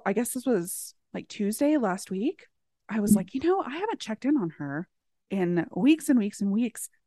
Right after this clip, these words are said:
Speaker 1: Maybe months. So I shot off a text message that morning and was like, "Hey,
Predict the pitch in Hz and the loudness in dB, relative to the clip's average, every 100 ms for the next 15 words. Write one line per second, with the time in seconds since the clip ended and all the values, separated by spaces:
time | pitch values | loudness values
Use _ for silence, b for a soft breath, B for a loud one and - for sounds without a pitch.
0 | _ 165 180 302 330 254 294 247 - - | _ -4 4 8 8 8 6 4 -2 -18
1 | B B B - 185 175 - - 226 269 | B B B -4 2 2 0 -2 -2 -2
2 | 247 233 - 240 220 214 208 196 - 170 | -2 -6 -4 -2 0 2 0 0 -4 -2
3 | - 247 254 233 220 214 190 175 156 160 | 4 6 6 6 4 0 0 -2 -4 -6
4 | - - - 240 185 | -10 -4 0 2 2